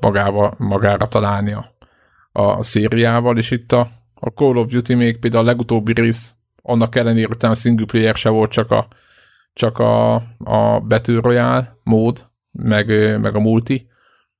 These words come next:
annak ellenére simán hasít, úgyhogy, ö, nem tudom, ott valahogy, valahogy jobban megtalálták a balanszt az Activision-nél. Tudom, hogy most ők a főgonosz, meg, meg nem tudom micsoda,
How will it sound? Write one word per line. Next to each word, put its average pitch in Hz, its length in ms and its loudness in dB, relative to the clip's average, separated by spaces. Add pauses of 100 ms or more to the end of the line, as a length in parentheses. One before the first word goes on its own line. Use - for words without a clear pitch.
(360)
annak 120 360 0
ellenére 110 640 0 (220)
simán 110 480 0
hasít, 110 480 -2
úgyhogy, 120 460 -2
ö, 127 220 2 (180)
nem 175 180 -2
tudom, 123 180 2
ott 120 60 -8
valahogy, 123 420 0
valahogy 117 440 0
jobban 117 320 0
megtalálták 110 600 0
a 110 60 -4
balanszt 110 400 0
az 110 80 2
Activision-nél. 113 960 0
Tudom, 117 160 0
hogy 113 120 2
most 113 240 -2
ők 110 180 0
a 113 220 -6 (800)
főgonosz, 110 640 0
meg, 113 340 -2
meg 113 200 -2
nem 110 160 -4
tudom 113 280 -2
micsoda, 120 480 0